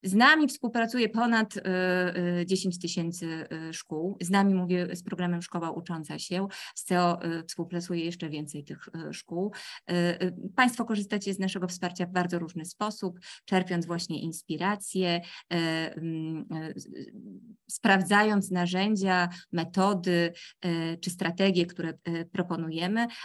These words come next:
ale też i co jest ważne, i to dzisiejsze wydarzenie też ma mieć taki charakter, spotykając się z innymi nauczycielami, rozmawiając z nimi o swoich wyzwaniach, swoich problemach, e, szukając wspólnie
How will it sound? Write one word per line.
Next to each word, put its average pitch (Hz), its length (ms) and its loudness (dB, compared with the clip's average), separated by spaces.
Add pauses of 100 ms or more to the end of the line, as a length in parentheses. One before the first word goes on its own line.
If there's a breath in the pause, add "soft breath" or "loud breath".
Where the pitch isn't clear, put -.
ale 254 340 8
też 214 260 -2
i 202 60 -4
co 196 140 0
jest 175 180 2
ważne, 185 420 2
i 175 60 -2
to 170 260 -6
dzisiejsze 175 400 -2
wydarzenie 170 540 -4
też 202 200 2
ma 190 100 2
mieć 175 180 -2
taki 175 240 -8
charakter, 190 480 -2 (240 loud breath)
spotykając 214 680 4
się 196 100 0
z 180 60 -6
innymi 185 320 4
nauczycielami, 185 720 2
rozmawiając 196 520 2
z 185 100 -4
nimi 180 140 -2
o 175 80 -2
swoich 240 360 0
wyzwaniach, 202 440 2
swoich 220 360 -2
problemach, 190 520 0 (460 loud breath)
e, 175 460 2 (140)
szukając 233 440 4
wspólnie 190 560 0